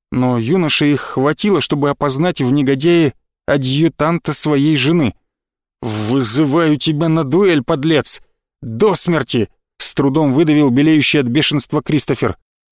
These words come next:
«Знаешь, малыш, я бы не советовала тебе этого делать»,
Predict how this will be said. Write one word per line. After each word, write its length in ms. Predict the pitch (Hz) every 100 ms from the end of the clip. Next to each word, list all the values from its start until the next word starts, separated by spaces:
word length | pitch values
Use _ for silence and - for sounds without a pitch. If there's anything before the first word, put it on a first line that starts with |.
| _ _ _ _ _ _
«Знаешь, 460 | - 196 226 196 -
малыш, 480 | 151 151 147 - -
я 180 | 165 180
бы 240 | 175 180
не 160 | 175 175
советовала 640 | - 185 196 143 139 143
тебе 260 | - 147 147
этого 240 | 143 143
делать», 460 | 131 143 135 -